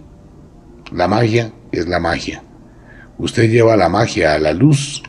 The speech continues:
o lleva la magia a la oscuridad. Y quienes esto hacen, pues llevan la magia a la oscuridad.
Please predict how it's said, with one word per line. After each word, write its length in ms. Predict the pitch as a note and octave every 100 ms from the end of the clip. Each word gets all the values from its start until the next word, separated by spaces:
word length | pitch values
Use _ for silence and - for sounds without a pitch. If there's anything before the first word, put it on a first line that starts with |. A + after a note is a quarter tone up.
| -
o 140 | -
lleva 340 | D#2+ F2+ F#2+ F2+
la 120 | D2+
magia 440 | E2 F#2 G#2+ G#2 G2+ - -
a 80 |
la 160 | D#2+ D2+
oscuridad. 800 | D2 - - F2 D2+ D2 D#2+ D#2 - - - - - -
Y 100 | F#2
quienes 340 | F2 G2 E2+ -
esto 340 | A#2 - C#3
hacen, 380 | C3 G#2+ A#2+ B2
pues 260 | - F2+ D#2+
llevan 300 | F2+ F#2 E2
la 100 | D#2
magia 360 | E2+ E2+ F2
a 20 |
la 80 | D#2+
oscuridad. 600 | D2+ - - D#2 D#2+ D#2